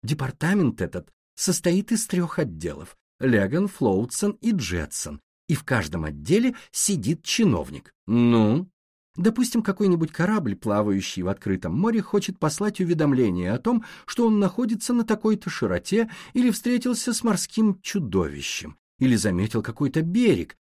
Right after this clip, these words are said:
или терпит бедствие, тонет, гибнет и прочее. Хозяин судна берёт бутылку, кладёт в неё клочок бумаги, на котором записано это событие, запечатывает горлышко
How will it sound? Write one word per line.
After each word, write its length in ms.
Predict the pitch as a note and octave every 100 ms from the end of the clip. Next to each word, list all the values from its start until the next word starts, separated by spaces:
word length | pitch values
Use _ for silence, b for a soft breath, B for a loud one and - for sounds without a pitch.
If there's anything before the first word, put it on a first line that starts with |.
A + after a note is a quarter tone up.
| -
или 160 | A#2
терпит 420 | A2+ A2 G#2 A#2
бедствие, 720 | F#2+ E2+ F#3 G#3 - - - -
тонет, 420 | - B2+ G3+ G#2 D2+
гибнет 500 | E2 G#3 G#3 A3+ A3+
и 40 |
прочее. 720 | - A#3 C#3 F#2+ - C2 - - _ _ _ -
Хозяин 380 | C#3+ A#2+ A2+ G2+
судна 400 | - G#2+ D#3 G#3
берёт 320 | D3+ C3+ C#3+
бутылку, 520 | E2 - - G#2+ G#3
кладёт 460 | - B2+ B2+ D#3 -
в 60 |
неё 180 | B2 B2+
клочок 400 | - G#2+ G#2+ F#2
бумаги, 440 | D2+ D#2+ D#2+ A#2 A3+
на 120 | A#3
котором 360 | C#3 B2+ A#2
записано 540 | G2 G#2 G#2+ B2+ A2 F#2
это 200 | F2+ -
событие, 580 | - D2 F2 - G3 G3+ B B
запечатывает 800 | F#3+ G3 A3 - G#3 - G#2+ F#2+
горлышко 560 | C3+ A#3 B3+ - C4